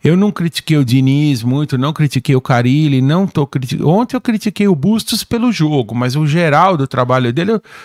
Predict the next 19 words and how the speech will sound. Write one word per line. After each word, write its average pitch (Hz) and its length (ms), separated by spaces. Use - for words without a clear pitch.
tô 208 80
evitando 165 400
de 123 100
criticar, 135 420
porque - 140
é 254 40
difícil 226 480
ser - 160
técnico 120 460
do 120 100
Santos. 104 380
Você 139 300
tem 190 200
que 208 260
conviver 170 580
com - 100
uma 147 120
série 214 320
de, 190 340